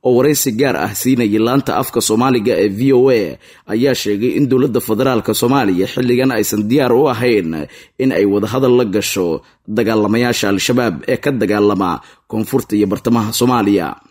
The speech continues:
Sidoo kale, waxa uu intaasi hadalkiisa raaciyey in dowladda uusan soo gaarin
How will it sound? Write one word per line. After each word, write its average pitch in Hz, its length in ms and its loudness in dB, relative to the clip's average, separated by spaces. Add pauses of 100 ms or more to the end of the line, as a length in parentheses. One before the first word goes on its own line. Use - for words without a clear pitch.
Sidoo 156 320 2
kale, 156 160 0
waxa - 260 0
uu 131 80 4
intaasi 139 340 0
hadalkiisa 139 540 0
raaciyey 98 600 0 (320)
in 151 180 2
dowladda 127 400 2
uusan 101 320 0
soo 139 240 2
gaarin 95 380 0